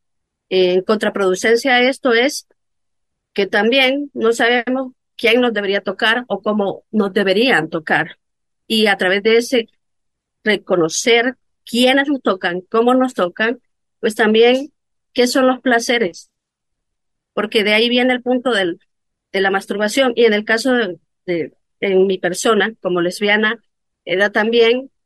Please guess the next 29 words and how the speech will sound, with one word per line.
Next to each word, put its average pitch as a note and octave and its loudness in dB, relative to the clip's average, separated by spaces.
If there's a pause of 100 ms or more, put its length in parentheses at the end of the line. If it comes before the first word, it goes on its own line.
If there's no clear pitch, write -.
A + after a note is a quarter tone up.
eh, F#3 0
desde G3 0
la F#3+ 0
adolescencia, A#3 2 (220)
que G3+ -2
no A3 0
habían B3 2
espacios B3 -2
sociales G#3+ -4 (280)
donde G3+ -2
yo G#3+ 0
pudiera A3 0
hablar G#3+ -2
de F3 -6
mis G3+ -4
curiosidades, G3 -2 (600)
de F#3+ 2
mis F#3 2
deseos, A3 0
de F#3+ -6
que F3+ -2
tenía G#3 0
una G#3 2
vagina, F#3+ 0 (540)
de F#3+ -2
que G3+ -2
esa G#3 -4
vagina G#3+ 0
tenía G3+ -2